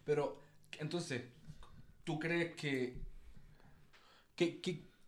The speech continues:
qué crees tú que se puede hacer para solucionar esto? Por, primero que todo, ¿esto de los Amish para ti es un problema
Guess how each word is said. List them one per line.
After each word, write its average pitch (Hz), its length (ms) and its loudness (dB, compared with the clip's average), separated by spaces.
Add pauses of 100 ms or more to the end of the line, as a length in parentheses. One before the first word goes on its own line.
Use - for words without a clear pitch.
(160)
qué 220 160 -2
crees 220 320 2
tú 233 160 0
que 226 100 -2
se 175 120 -2
puede 180 180 6
hacer 190 320 0
para 156 240 4
solucionar 143 840 0 (800)
esto? 147 440 0 (120)
Por, - 220 -2 (400)
primero 196 240 4
que 196 80 4
todo, 147 320 8
¿esto 160 220 4
de 160 60 6
los 147 140 4
Amish 160 260 4
para 135 220 4
ti 143 140 0
es 127 60 6
un 151 140 4
problema 190 400 0